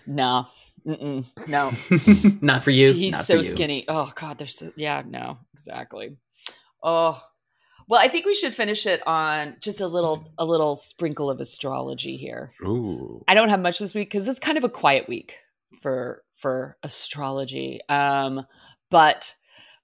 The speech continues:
Speaker 1: 'cause the big thing is, if you felt since the beginning of the year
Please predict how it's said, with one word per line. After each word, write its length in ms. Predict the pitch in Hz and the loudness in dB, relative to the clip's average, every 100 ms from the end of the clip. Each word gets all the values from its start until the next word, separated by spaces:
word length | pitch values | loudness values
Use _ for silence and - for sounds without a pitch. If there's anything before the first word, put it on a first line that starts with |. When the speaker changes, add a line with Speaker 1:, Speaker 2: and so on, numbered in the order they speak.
| _ _ _ | _ _ _
Speaker 1:
'cause 220 | 208 214 | 6 6
the 80 | 226 | 4
big 240 | 208 294 269 | 0 0 -2
thing 240 | 294 233 | -2 -2
is, 520 | - 175 170 160 - - | -2 0 0 -2 -8 -4
if 180 | 170 175 | -4 -4
you 140 | 170 | -8
felt 560 | - 196 185 180 - - _ - | -2 0 0 -4 -14 -18 _ -14
since 320 | - 190 - | -6 -6 -4
the 100 | 175 | -4
beginning 400 | 170 175 165 160 | -2 -2 -2 -2
of 120 | 156 | -2
the 80 | 151 | -4
year 580 | 143 151 151 156 170 | -2 0 0 -4 -8